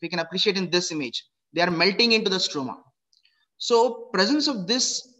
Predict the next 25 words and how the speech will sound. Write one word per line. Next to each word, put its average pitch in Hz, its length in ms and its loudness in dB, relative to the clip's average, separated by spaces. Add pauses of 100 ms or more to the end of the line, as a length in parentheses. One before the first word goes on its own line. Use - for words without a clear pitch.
(140)
melting 208 540 0
type 208 200 0
of 180 140 -6
growth 180 280 0
pattern, 143 320 -2
that 123 100 -6
is 135 120 -8 (120)
presence 180 320 -4
of 156 160 -8
the 160 400 -2 (120)
entering 226 400 -2
of 214 180 0
these 202 340 -2
or 156 180 -4
proliferation 214 560 -2
of 190 80 -8
these 190 160 -4
myoepithelial 185 680 0
cells 175 280 -4
into 156 160 -6
the 185 80 -2
stroma, 190 480 0 (600)
presence 165 300 -4
of 170 180 -4
ducts, - 600 -2